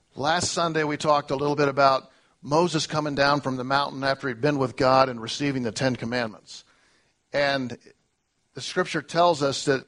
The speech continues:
he put a veil in front of his face. Do you remember why? Because his face was glowing. He had been in the presence of God, and his face was radiating, and he puts this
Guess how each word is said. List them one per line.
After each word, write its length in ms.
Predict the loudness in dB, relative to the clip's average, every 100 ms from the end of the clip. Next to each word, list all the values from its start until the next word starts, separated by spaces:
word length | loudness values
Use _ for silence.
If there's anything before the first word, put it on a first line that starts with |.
| -16
he 100 | -12
put 200 | -6 -6
a 40 |
veil 460 | -6 -4 0 0 0
in 80 | -2
front 180 | -2
of 60 | -2
his 160 | -6 -8
face. 300 | -6 -6 -10
Do 60 |
you 40 | -12
remember 180 | -8
why? 380 | -2 0 0 -4 _ _ _ _ _ _ _ _ _ _ _ _ _ _ _
Because 200 | -6 -4
his 200 | -4 -6
face 360 | 0 2 2 -2
was 160 | -8
glowing. 560 | -6 0 4 4 0 -2
He 120 | 2
had 140 | 4
been 140 | 4 4
in 60 |
the 60 | 2
presence 600 | -4 -2 0 0 -6 -8
of 160 | -8 -4
God, 500 | -2 -2 -4 -10 -16 _ _ _ _ _
and 140 | -8 -6
his 160 | -6
face 540 | -10 -4 -2 -2 -4 -8 -8
was 160 | -8
radiating, 1040 | -4 -2 4 6 6 4 4 4 2 0 -4 _ _ _ -10
and 160 | -6
he 80 | -6
puts 380 | -4 -4 -4 0
this 420 | 0 0 -4 -10